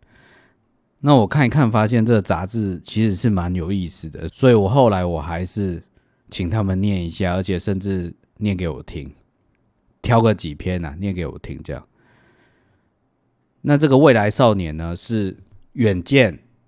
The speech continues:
天下文化创办的，那是二零零一年一月一日开始创刊。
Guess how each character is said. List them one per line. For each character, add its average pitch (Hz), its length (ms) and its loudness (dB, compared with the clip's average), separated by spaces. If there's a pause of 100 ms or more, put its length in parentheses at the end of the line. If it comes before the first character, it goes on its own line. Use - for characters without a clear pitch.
(320)
天 110 240 2
下 110 220 4
文 92 240 -4
化 92 360 -4 (200)
创 101 200 -4
办 85 260 -6
的， - 120 -20 (640)
那 117 640 2
是 120 440 0
二 135 200 6
零 107 240 0
零 107 180 0
一 113 220 -2
年 82 400 -4 (400)
一 110 140 0
月 117 260 6
一 101 140 -2
日 104 180 -2
开 92 180 -2
始 78 200 -8
创 85 280 -6
刊。 73 280 -10